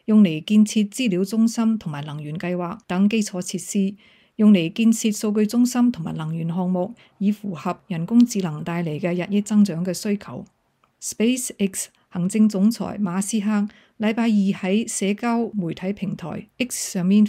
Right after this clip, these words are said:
發文講，公司計劃對美國聯邦航空管理局提出訴訟，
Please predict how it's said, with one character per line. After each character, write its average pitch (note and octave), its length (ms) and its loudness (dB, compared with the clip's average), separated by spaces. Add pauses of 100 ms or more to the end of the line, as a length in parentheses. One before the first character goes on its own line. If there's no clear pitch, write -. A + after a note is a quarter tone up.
(120)
發 G#3 160 -4
文 E3+ 180 -4
講， F#3 320 -2 (280)
公 C#4+ 140 -2
司 C#4 140 -2
計 B3+ 160 -2
劃 F#3+ 260 0
對 F#3+ 240 2
美 F#3 220 2
國 G#3+ 240 -2
聯 E3+ 260 -2
邦 B3 300 -2
航 F3+ 180 -6
空 B3 220 2
管 G3 180 2
理 G3 140 4
局 F3+ 140 -6 (160)
提 E3 340 -8
出 A3+ 220 -6
訴 G3 280 0
訟， F3 300 -4